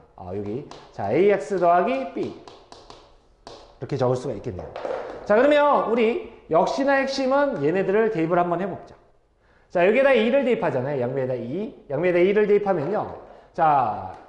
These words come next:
자, 여기 이 대입하는 순간 뭐 나옵니까? 오 나올 것이고, 에프오는요. 자, 여기다 이 대입해 보니까 이 에이 더하기 무엇이 나옵니까? 이 에이 더하기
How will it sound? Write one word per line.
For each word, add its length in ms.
자, 200
여기 240
이 40
대입하는 380
순간 220
뭐 120
나옵니까? 340
오 260
나올 240
것이고, 280
에프오는요. 920
자, 140
여기다 220
이 320
대입해 340
보니까 640
이 80
에이 160
더하기 300
무엇이 260
나옵니까? 300
이 140
에이 140
더하기 240